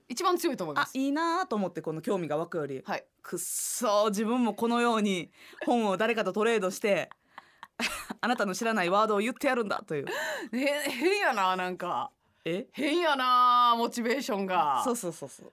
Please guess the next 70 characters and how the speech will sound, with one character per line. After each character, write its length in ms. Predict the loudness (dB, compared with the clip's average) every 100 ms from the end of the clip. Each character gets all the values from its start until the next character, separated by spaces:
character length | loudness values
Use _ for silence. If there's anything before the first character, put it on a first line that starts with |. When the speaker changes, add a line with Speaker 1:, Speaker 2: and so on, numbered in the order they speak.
| _
Speaker 2:
そ 120 | -6 -2
れ 80 |
は 100 | 0
ね、 140 | -2 -6
ち 80 | -10
ょ 20 |
っ 40 |
と 100 | -14 -10
メ 100 | -4
ラ 80 | -4
メ 100 | -4
ラ 60 | -8
し 60 |
て 80 | -8
る 60 | -8
わ 80 | -8
け。 160 | -14 _ _ _ -4
Speaker 1:
い 60 |
や、 140 | -2 -2
そ 120 | 0
れ 80 | 0
や 60 |
っ 40 | 0
た 140 | 0
ら 160 | -2 -4
ぜ 160 | -6
ひ 120 | -6
ね、 240 | -4 -4 -4
Speaker 2:
う 60 | -6
ん。 220 | -8 -6
Speaker 1:
本 280 | -6 -6 -6
を、 160 | -10 -14 _ _ _ -12
あ 80 | -10
の、 80 |
持 160 | -8 -10
っ 40 |
て 120 | -10 -8
き 100 | -8
て、 80 |
劇 260 | -8 -10 -10
場 300 | -8 -8 -8
と 60 | -8
か 140 | -6 -6
の 100 | -4
合 180 | -4
間 160 | -4 -6
に 180 | -8 -8
直 100 | -10
角 260 | -10 -10 -8
に 60 |
立 140 | -10 -10
て 100 | -10
て 120 | -8
ね、 200 | -6 -6
Speaker 2:
う 40 | -4
ん。 240 | -6 -8
Speaker 1:
竹 200 | -10 -8
内 220 | -8 -8
に 140 | -10 -6
タ 120 | -6
イ 60 | -6
ト 100 | -6
ル 60 |
を 40 | -8
ひ 100 | -6
け 100 | -6
ら 100 | -6
か 140 | -8
し 60 | -10
て、 180 | -12